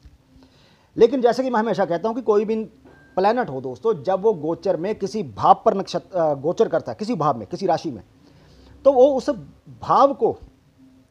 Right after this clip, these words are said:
उस राशि के गुणों को और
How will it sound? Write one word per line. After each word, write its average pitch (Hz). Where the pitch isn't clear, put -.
उस 240
राशि 185
के 247
गुणों 208
को 220
और 165